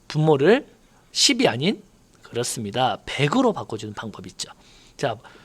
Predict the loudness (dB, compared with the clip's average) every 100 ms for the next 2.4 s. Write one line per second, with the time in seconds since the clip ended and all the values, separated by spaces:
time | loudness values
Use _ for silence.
0 | -20 -18 -2 4 4 6 4 4 4 6
1 | 6 6 4 4 2 2 2 2 6 6
2 | 6 6 6 2